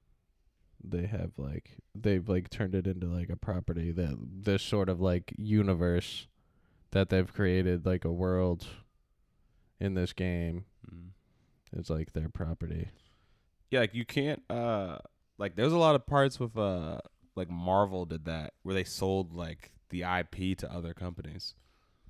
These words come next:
Speaker 2: with
Speaker 1: Oh,
Speaker 2: their
Speaker 1: yeah.
Speaker 2: characters.
Speaker 1: Right.
Speaker 2: And then they couldn't, they can't use the characters for some things, or they can use them in other things. Like, I think She-Hulk is, like, a new one that's come out that everyone's all enamored over, but, like,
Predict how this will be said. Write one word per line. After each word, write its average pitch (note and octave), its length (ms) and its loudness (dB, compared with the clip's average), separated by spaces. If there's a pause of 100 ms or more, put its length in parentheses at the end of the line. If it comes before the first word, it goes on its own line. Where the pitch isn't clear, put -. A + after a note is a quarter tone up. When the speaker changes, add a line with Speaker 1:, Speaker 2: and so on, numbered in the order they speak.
(1120)
Speaker 2:
with G#2 100 0
Speaker 1:
Oh, G2+ 120 6
Speaker 2:
their F#2 140 6
Speaker 1:
yeah. - 0 - (240)
Speaker 2:
characters. E2 500 -4
Speaker 1:
Right. E2 420 -2
Speaker 2:
And F#2+ 120 -4
then F2+ 60 -2
they F2 100 -2
couldn't, F2+ 420 -4 (100)
they F2+ 160 -4
can't F2 260 -4
use F2+ 200 -2
the F2 80 -6
characters F2 420 -2
for - 120 -8
some E2+ 260 -6
things, F2 680 -4
or D#2 280 -6 (580)
they F2+ 100 -2
can F#2 140 -6
use F2 140 -4
them F2 120 -4
in E2+ 160 -6
other F2 280 -4
things. F2 680 -6
Like, F2+ 120 -6
I G2 60 2
think B2+ 220 -2
She-Hulk G#2 600 -2 (240)
is, D#2+ 180 -10
like, E2+ 140 -6 (200)
a E2+ 80 -6
new F2 220 -6
one F2 160 -2
that's E2+ 180 -6
come F2 180 -6
out F2 180 -6
that E2 60 -6
everyone's E2+ 320 -6
all E2+ 360 -2 (1400)
enamored E2 440 -4
over, F2+ 300 0
but, D#2+ 180 -6
like, D#2+ 380 -6